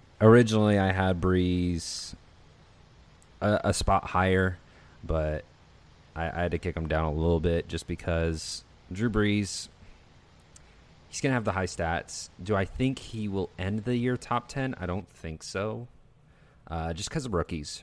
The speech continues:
are gonna take the spots. Uh, they're gonna take that late spots. I think Kyler's gonna step up. So it's gonna, it's gonna be a little tough on whether or not he stays there.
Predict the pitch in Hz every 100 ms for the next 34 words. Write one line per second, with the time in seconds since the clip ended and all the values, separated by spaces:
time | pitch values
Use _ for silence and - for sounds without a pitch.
0 | - 80 82 76 78 - - - 76 71
1 | - - - - - - - 78 76 73
2 | 76 80 78 78 76 80 80 82 90 -
3 | 80 82 82 80 - 80 76 78 78 -
4 | - - - - - - 87 85 80 80
5 | - - - - - - - - - -
6 | - 127 113 110 - 107 - 113 104 98
7 | 98 95 92 90 - - - - - -
8 | - 82 78 - - 87 85 87 85 82
9 | - 82 - - 92 90 87 87 85 82